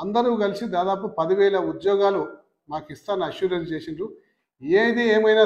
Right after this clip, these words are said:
సరే ఎనిమిది వేల నుంచి పదివేలు మాత్రం ఖచ్చితంగా ఇస్తామని చెప్పేసి నమ్మకం ఉంది. కాబట్టి technical, నాన్ టెక్నికల్,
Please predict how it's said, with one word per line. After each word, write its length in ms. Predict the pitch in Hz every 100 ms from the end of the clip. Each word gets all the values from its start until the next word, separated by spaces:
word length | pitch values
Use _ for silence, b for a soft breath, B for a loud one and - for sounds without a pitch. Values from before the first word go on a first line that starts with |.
| -
సరే 160 | 196 208 - - - _ 139
ఎనిమిది 280 | 175 220 233 226
వేల 140 | 220 214
నుంచి 180 | 208 - 185
పదివేలు 340 | 190 208 196 190
మాత్రం 220 | 190 214 -
ఖచ్చితంగా 440 | 175 202 202 196 185
ఇస్తామని 340 | - 190 180 175
చెప్పేసి 240 | 170 - 135
నమ్మకం 300 | 170 185 180
ఉంది. 140 | 175 160
కాబట్టి 360 | 151 160 180 254 254 _ _ _ _ 165
technical, 480 | 170 208 202 214 220 185
నాన్ 200 | 185 185
టెక్నికల్, 480 | 185 185 175 185